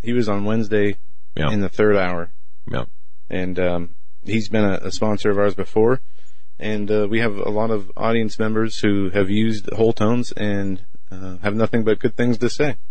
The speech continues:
Speaker 2: Let me tell you something. A bottle of multiple, Ultimate Multiples from Health Masters, some Whole Tones, uh, on the, uh, eight track and stereo.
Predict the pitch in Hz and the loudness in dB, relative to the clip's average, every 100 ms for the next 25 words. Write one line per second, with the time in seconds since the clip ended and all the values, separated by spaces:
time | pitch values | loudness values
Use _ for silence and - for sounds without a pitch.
0 | - - 107 113 120 104 - 98 - 80 | -2 0 2 2 0 0 2 0 0 0
1 | 82 85 82 104 95 87 95 110 107 101 | 2 2 2 2 2 2 2 0 0 2
2 | 95 - - - - - 101 110 110 92 | 2 2 0 -4 -4 -2 -2 2 2 4
3 | 101 117 98 107 98 - 92 80 107 104 | 4 0 0 0 2 0 0 2 0 2
4 | 110 104 113 104 - - - - - - | 0 2 2 2 0 -2 -2 -4 -4 -4
5 | - - - - - - 64 98 98 104 | -4 -4 -4 -6 -4 -4 0 0 2 2
6 | 98 95 - - - - - - - - | 2 2 0 0 -2 -2 -4 -4 -4 -4
7 | - - - - - - - - - - | -4 -4 -4 -4 -4 -4 -4 -4 -4 -4
8 | - - - - - - 82 73 76 73 | -4 -4 -4 -2 0 0 2 4 4 4
9 | 73 92 104 - 101 104 - - - - | 2 0 0 2 2 2 -2 -4 -4 -4
10 | - - - - 82 - 95 98 104 | -4 -4 -4 -2 0 2 2 4 2